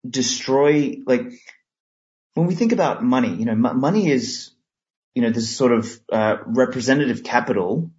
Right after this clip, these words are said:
um, of, you know, what's sort of come before, the value, the product of one's labor, you know, the, the value that they've sort of added and input into society. Um, you know, we, we have multiple forms of capital. We have intellectual capital, the stuff that we've learned. We have social capital, you know,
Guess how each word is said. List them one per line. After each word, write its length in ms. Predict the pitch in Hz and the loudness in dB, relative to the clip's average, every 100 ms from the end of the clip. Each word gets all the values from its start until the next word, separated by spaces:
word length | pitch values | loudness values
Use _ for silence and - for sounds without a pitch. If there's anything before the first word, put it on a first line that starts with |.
| _ | _
um, 560 | - 98 101 104 104 - _ _ _ _ _ _ _ _ _ _ | -6 -4 -2 -4 -6 -8 _ _ _ _ _ _ _ _ _ _
of, 480 | 110 110 107 107 - | 4 4 4 -4 -4
you 60 | 120 | 0
know, 100 | 107 | 4
what's 360 | 113 123 - | 4 2 -2
sort 200 | - 120 | -4 0
of 160 | 110 110 | 0 -2
come 260 | - 123 113 | -4 0 0
before, 320 | 107 120 110 | 0 0 0
the 80 | 95 | 0
value, 440 | 117 107 113 113 | 0 2 4 2
the 80 | 110 | 0
product 360 | - 110 110 | -2 -4 -4
of 60 | 107 | -4
one's 240 | 110 107 | -4 -2
labor, 400 | 104 107 104 107 | 0 2 4 2
you 120 | 104 104 | 2 0
know, 100 | 104 | -4
the, 140 | 110 | -6
the 100 | 110 | -6
value 320 | 104 107 107 107 | -2 0 2 0
that 120 | 104 | -4
they've 140 | 98 | -6
sort 160 | - 101 | -2 -2
of 80 | 95 | 2
added 320 | 98 107 104 | 2 2 0
and 80 | 101 | -4
input 240 | 104 104 | -4 -2
into 180 | 101 98 | -4 -4
society. 680 | - 101 - 120 127 - - - - - _ _ - | -8 -10 -2 2 2 0 -6 -16 -20 -20 _ _ -2
Um, 440 | 117 117 117 - _ _ _ _ _ _ _ _ - _ _ _ _ _ _ | 2 2 -2 -10 _ _ _ _ _ _ _ _ -20 _ _ _ _ _ _
you 60 | 139 | 0
know, 60 | 127 | 2
we, 180 | 131 | 2
we 160 | - 139 | 2 -2
have 280 | 135 147 120 | 2 0 2
multiple 380 | 135 156 - 123 | 0 0 -2 -4
forms 280 | 180 214 | 0 2
of 60 | 151 | 0
capital. 240 | 107 104 | -2 -2
We 80 | 107 | 2
have 140 | 113 123 | 2 2
intellectual 540 | 123 120 143 - 127 | -2 2 0 2 0
capital, 340 | 107 95 101 | 0 -2 -4
the 80 | 98 | -8
stuff 320 | - 120 113 | -2 0 0
that 140 | 113 101 | 0 -2
we've 160 | 101 | -2
learned. 360 | 107 131 113 85 | 2 2 2 0
We 200 | 104 104 | -4 -2
have 320 | 101 107 107 | 0 0 0
social 400 | - 135 131 131 | 0 2 2 -2
capital, 500 | 110 107 - 101 92 | -6 -6 -4 -6 -4
you 80 | 101 | -6
know, 140 | 98 | -8